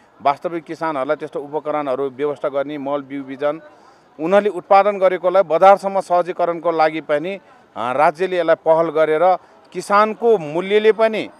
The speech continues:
सही पाउने र उपभोक्ताले पनि धेरै महँगो तिर्न नपर्ने गरिकन चाहिँ,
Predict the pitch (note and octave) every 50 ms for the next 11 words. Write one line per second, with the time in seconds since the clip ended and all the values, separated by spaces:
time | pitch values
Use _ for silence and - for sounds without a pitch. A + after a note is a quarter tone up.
0 | _ - - - - - _ - - F3+ F3 F#3 F#3+ - F#3 F3+ F#3 F#3+ G#3 A3
1 | A3 A3+ A3 F#3+ G3 F#3+ G#3 G3 F3 D#3+ C#3 - F#3+ F#3 F#3 F3+ G3+ G#3+ F#3+ D#3
2 | D3+ F3 F3+ F3 F3 F3+ F3+ F#3 - F3 E3+ D#3+ E3 E3 D#3+ D3+ D#3 D#3+ D#3+ D#3+
3 | D3 D#3 D#3 D#3 C#3 D#3 D#3 D3+ D3 C3+ D#3 F3+ F#3+